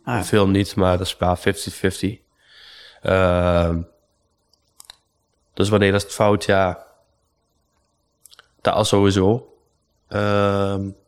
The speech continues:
Speaker 2: en dat je de controle kwijt bent, hè, daar zijn we er ook een beetje terug op aan het komen. Maar als je geen maat kunt houden, ja, dan is het niet goed, hè.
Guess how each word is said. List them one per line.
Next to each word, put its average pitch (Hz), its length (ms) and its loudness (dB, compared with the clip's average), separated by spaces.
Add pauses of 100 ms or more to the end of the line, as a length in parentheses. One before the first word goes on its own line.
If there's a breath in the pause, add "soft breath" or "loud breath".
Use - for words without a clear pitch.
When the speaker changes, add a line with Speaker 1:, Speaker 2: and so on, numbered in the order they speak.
(540)
Speaker 2:
en 113 140 -2
dat 101 120 -2
je 110 60 -6
de 87 80 -4
controle 117 420 2
kwijt 92 300 0
bent, 98 180 -2
hè, 117 100 -2
daar 113 100 -8
zijn 107 220 0
we 107 60 0
er 104 100 0
ook 104 60 -4
een - 60 -14
beetje 101 180 -6
terug 120 160 0
op 104 140 -4
aan - 60 -2
het - 100 -10
komen. 104 340 -2 (580 soft breath)
Maar 113 120 2
als 117 120 -2
je 117 120 2
geen 110 180 2
maat 123 260 0
kunt 120 160 0
houden, 92 260 0
ja, 95 300 -2 (400)
dan 101 200 0
is 95 60 0
het - 80 -10
niet 101 120 -2
goed, 123 140 2
hè. 123 160 0